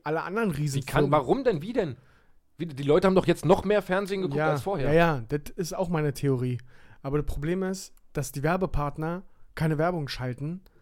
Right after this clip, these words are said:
Speaker 1: weil es gibt nichts, was die neu bewerben können,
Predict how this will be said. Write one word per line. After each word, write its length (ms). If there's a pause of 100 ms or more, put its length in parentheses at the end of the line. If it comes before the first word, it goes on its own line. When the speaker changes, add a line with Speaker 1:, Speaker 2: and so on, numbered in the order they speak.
(240)
Speaker 1:
weil 460
es 140
gibt 200
nichts, 300
was 200
die 160
neu 200
bewerben 460
können, 460